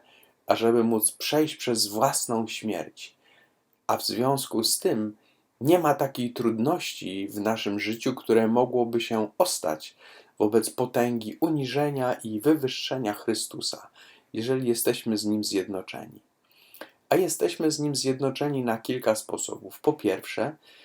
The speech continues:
jesteśmy ochrzczeni w Jego imię. Po drugie,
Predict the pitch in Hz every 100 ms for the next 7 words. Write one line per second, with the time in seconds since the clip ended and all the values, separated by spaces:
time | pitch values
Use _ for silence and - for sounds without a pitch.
0 | - _ 120 110 117 113 127 131 - -
1 | - - - - 131 131 120 104 110 110
2 | - 104 87 78 - _ _ _ _ -
3 | 147 127 117 104 113 175